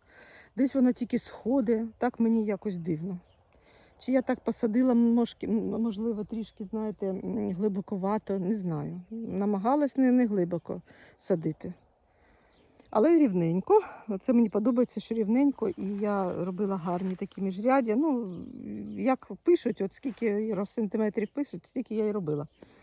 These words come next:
От, і по-, тому воно таке, знаєте, в мене ріденьке, але, м, гарно сапається, я бачу картоплю. Якщо було б трішечки більш вузько, я би, ну, не мучилась.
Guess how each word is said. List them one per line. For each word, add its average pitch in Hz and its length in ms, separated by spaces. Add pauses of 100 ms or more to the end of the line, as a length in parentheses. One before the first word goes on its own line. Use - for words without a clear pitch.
(540)
От, 170 300
і 196 100
по-, 220 380
тому 240 220
воно 220 220
таке, 185 300
знаєте, 190 380
в 165 60
мене 160 360
ріденьке, 175 680
але, 196 460
м, 185 320
гарно 208 360
сапається, 277 600
я 190 140
бачу 190 300
картоплю. 185 960 (380)
Якщо 208 340
було 196 280
б 180 160 (320)
трішечки 202 440
більш 196 300
вузько, 208 380
я 196 180
би, 190 360
ну, 175 340 (340)
не 226 80
мучилась. - 580